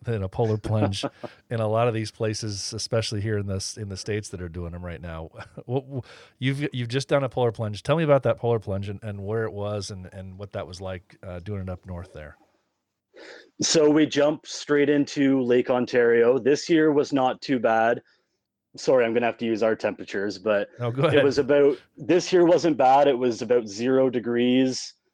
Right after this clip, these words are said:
Speaker 2: Last year was about minus thirty, so it was a whole lot
Speaker 1: Oh,
Speaker 2: worse.
Speaker 1: wow. Now that's air temperature, right?
Speaker 2: Yeah, I, I have, I don't want to know what the water <laughs> was.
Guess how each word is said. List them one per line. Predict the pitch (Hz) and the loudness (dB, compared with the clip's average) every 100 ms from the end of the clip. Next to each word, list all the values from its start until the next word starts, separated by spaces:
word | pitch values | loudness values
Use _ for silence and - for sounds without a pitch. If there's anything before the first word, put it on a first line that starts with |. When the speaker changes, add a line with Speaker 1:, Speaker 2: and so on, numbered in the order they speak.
| _ _ _ - | _ _ _ -2
Speaker 2:
Last | 123 131 - - | 2 2 0 2
year | 139 | 2
was | 131 113 | 2 2
about | 117 110 | 0 2
minus | 113 117 107 - | 0 0 -2 -6
thirty, | - 127 120 123 127 | -4 -2 0 2 2
so | - 110 | 2 2
it | 104 | 2
was | 98 | 0
a | 95 | -8
whole | - - 113 117 117 113 113 107 | -8 0 2 4 2 2 2 2
lot | 101 - | 2 0
Speaker 1:
Oh, | |
Speaker 2:
worse. | 98 98 104 | 0 -2 -2
Speaker 1:
wow. | 85 73 - _ _ _ _ _ _ _ | -4 -8 -14 _ _ _ _ _ _ _
Now | 104 | -4
that's | 107 104 | -4 -2
air | 117 110 | -4 -2
temperature, | 98 90 87 76 | -6 -10 -12 -12
right? | 76 95 _ _ - - - _ _ _ _ - 226 - | -10 -12 _ _ -20 -20 -20 _ _ _ _ -12 -8 2
Speaker 2:
Yeah, | 165 | 4
I, | - - 131 131 - | 4 2 2 2 2
I | 131 127 | 4 4
have, | 1077 1077 | 4 4
I | 135 | 4
don't | 151 123 | 2 2
want | 135 101 | 0 0
to | 127 | -4
know | 113 110 | -2 0
what | 110 | 0
the | 107 | -2
water | 101 104 120 | 0 2 4
<laughs> | 160 - 156 | 4 4 4
was. | 156 - | 4 4